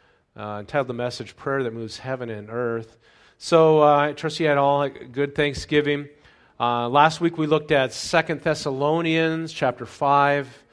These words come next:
That was one of Paul's letters to the church in Thessalonica. Writes two books to them. Uh, today is another letter of Paul's. It's called First Timothy. So Paul would have three letters. He writes fifteen, but he has three letters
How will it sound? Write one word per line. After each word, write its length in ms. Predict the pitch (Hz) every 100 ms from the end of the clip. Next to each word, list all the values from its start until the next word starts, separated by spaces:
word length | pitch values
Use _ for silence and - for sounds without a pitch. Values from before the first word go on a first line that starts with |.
| _
That 140 | - 139
was 120 | 127
one 160 | 143 147
of 160 | 135
Paul's 440 | - 147 143 143 127
letters 580 | 135 139 147 147 143 - _ _ -
to 100 | 135
the 140 | 127
church 400 | - 147 143 139
in 80 | 123
Thessalonica. 880 | 131 - 117 113 127 156 156 156 156 - _ _ _ _ _ 117
Writes 280 | 113 110
two 160 | - 151
books 320 | 131 139 -
to 140 | - 139
them. 380 | 139 143 147 - _ _ _ -
Uh, 200 | 117 117
today 400 | 139 135 165 185
is 120 | 135
another 300 | 147 160 180
letter 380 | 151 147 143 135
of 120 | 127
Paul's. 400 | - 127 139 151
It's 280 | 127 - - _ _
called 300 | - 139 131
First 240 | - 139 -
Timothy. 400 | 160 147 139 127
So 340 | - 147 139 - - _
Paul 220 | 196 233
would 100 | 220
have 380 | 185 165 156 147
three 280 | - 190 202
letters. 560 | 175 147 143 156 160 -
He 140 | 160
writes 280 | 151 156 -
fifteen, 680 | - 160 - 156 135 131 131 _ _ _ _ _
but 80 | -
he 80 | 156
has 180 | 156 156
three 240 | - 214
letters 520 | 190 151 139 151 147